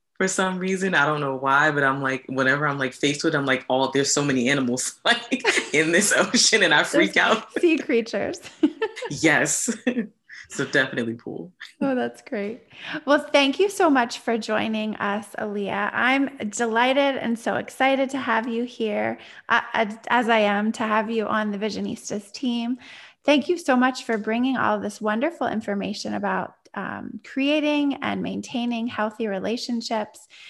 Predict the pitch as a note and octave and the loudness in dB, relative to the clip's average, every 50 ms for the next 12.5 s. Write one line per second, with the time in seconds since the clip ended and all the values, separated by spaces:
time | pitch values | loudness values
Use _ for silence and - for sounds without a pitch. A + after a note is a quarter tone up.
0 | - - - - - _ _ - - C#4 G#3+ B3 C4+ B3+ B3+ C4+ C4+ C#4 C4+ C4 | -20 -20 -20 -20 -20 _ _ -8 -6 -4 2 4 6 6 6 6 4 4 4 4
1 | A#3+ A3+ A3 A3 A3+ - - C#4+ C#4 C#4+ C#4+ C#4 C#4 C#4+ C#4 - - A#3 G#3+ G#3+ | 4 4 4 2 0 -4 -4 0 2 2 2 2 2 0 -2 -2 0 0 0 0
2 | G3+ - - G3+ G3+ G#3 G#3 G3+ G3+ G3+ - - G#3+ G3+ F#3+ G#3 G#3 G#3+ A3 A#3 | -2 -2 -2 -4 -2 -2 -2 -2 -2 -4 -6 -6 -6 -4 -4 -2 0 0 0 0
3 | B3 B3+ B3+ C4+ C#4+ C4+ - A3 A3+ G#3+ G#3 G3+ G#3 A3 - - A3+ A3+ A3 - | 0 0 0 -2 -2 -4 -4 -4 -4 -2 -2 -4 -4 -4 -4 -4 -4 -4 -4 -4
4 | G#3+ G#3 G#3 - - G#3 G3+ F#3+ G3+ F#3+ G3 - - A3 G#3 - - - C4 C4+ | -6 -6 -6 -6 -6 -6 -4 -4 -4 -4 -6 -4 -6 -8 -8 -8 -4 -2 -2 -2
5 | C4 - C#4+ C4+ C4+ C4 C4 - - A3+ A3 - A#3+ G#3+ G#3+ - - A3 A3 A3+ | -2 -4 -2 -2 -2 -4 -6 -8 -8 -8 -6 -4 -4 -6 -6 -2 -2 -2 -2 0
6 | B3 C4 C#4 - D4+ C4+ C4 C4 - - - G#3 G#3 G#3 G3+ G3 G3 G3+ G3+ G3+ | 0 -2 -4 -4 -4 -4 -2 -2 -4 -4 -4 -2 -2 -2 -2 -2 -2 -4 -6 -6
7 | - A3 A3 A3 - G#3+ G#3 G#3+ G#3+ A3+ B3+ B3+ C4 A#3+ A3 G#3+ G3+ - A3+ A#3+ | -6 -8 -8 -6 -6 -6 -6 -6 -4 -4 -4 -4 -4 -4 -4 -4 -4 -4 -6 -8
8 | - - A#3 A#3 A3 A3 G#3+ G3+ - - G3 G#3 A3 - - - G#3 G#3 G#3 G3 | -8 -10 -8 -6 -4 -4 -4 -6 -4 -4 -2 -2 -4 -4 -6 -6 -6 -4 -4 -4
9 | G3 G3+ - - G#3 G3+ G3 G3 G3 G3+ G3+ A3+ C4+ E4 F#4+ - - - - - | -6 -8 -8 -8 -6 -6 -4 -4 -4 -4 -2 -2 -2 -2 -4 -6 -14 -20 -20 -20
10 | - - - - - _ - A#3+ A#3+ A#3+ A#3+ A3+ A3 A3 - - - G#3+ G#3+ - | -20 -20 -20 -20 -16 _ 0 2 2 2 2 0 0 -2 -4 -4 -2 -4 -4 -4
11 | - G#3+ G#3+ - - G#3+ G#3+ G#3 A3 A#3 A#3+ A#3 - - G#3+ G#3 G#3+ G#3 G#3 - | -6 -6 -8 -6 -4 -4 -2 -2 0 -2 -2 -4 -4 -4 -2 0 0 0 -2 -4
12 | - - - G3+ G3 F#3+ - - - - | -4 -6 -4 -4 -2 -4 -4 -8 -12 -20